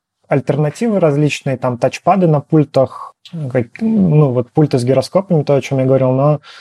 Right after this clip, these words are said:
э, вс-, всё-таки по статистике, м, более популярные просто кнопки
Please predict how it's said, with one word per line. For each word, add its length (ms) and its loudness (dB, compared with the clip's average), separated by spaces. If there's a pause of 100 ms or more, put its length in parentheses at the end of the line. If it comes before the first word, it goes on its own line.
(220)
э, 400 0
вс-, 220 -20
всё-таки 600 -2 (240)
по 120 0
статистике, 720 -6
м, 880 0
более 200 2
популярные 720 -2
просто 400 -6
кнопки 560 -6